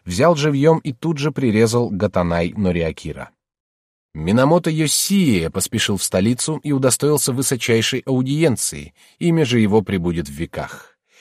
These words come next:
Чинить в Осю суд и порядок поставили участника похода Фудзивару Киехиру, одиннадцатого потомка Фудзивары Фохито. Поскольку пребывал он там в уезде Ватари, прозвали его также Ватари но Гондо Киехира.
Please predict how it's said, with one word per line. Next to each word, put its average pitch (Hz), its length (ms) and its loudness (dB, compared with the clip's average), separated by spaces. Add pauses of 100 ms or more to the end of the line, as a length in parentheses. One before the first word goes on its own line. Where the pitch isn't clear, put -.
(220)
Чинить 139 420 4
в 92 180 -6
Осю 131 480 0
суд - 360 -2
и 113 80 0
порядок 113 580 2
поставили 156 500 2
участника 139 540 0
похода 139 440 0
Фудзивару 120 680 0
Киехиру, 123 840 -4 (280)
одиннадцатого 143 720 2
потомка 117 500 2
Фудзивары 87 600 0
Фохито. - 600 -10 (800)
Поскольку 180 400 0
пребывал 156 440 4
он 135 160 4
там 127 240 4
в 113 60 2
уезде 117 380 2
Ватари, 107 640 0 (220)
прозвали 160 440 4
его 147 160 4
также 131 360 2
Ватари 131 420 4
но 123 160 4
Гондо 110 440 2
Киехира. 82 800 -4